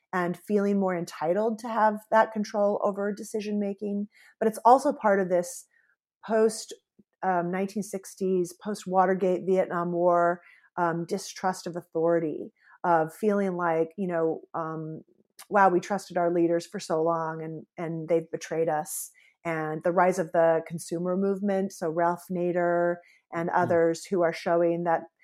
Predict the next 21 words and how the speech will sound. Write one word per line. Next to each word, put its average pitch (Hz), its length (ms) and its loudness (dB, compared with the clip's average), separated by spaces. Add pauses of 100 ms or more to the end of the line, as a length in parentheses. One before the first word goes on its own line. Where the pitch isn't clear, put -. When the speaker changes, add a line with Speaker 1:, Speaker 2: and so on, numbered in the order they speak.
(400)
Speaker 1:
that 175 280 0
industry 196 560 0
is 180 220 -2
not 180 320 2
manufacturing 180 720 -2
products, 175 760 0 (420)
um, 165 580 -6 (480)
as 185 180 -2
safely 180 800 0
and, 165 500 -6 (200)
uh, - 180 -4
carefully 175 540 0
as 165 560 -2 (140)
they 170 100 2
should. 170 480 0 (460)
And 196 120 -2
so 214 280 6
all 254 280 12
of 208 80 4
that 196 240 4
distrust - 840 -2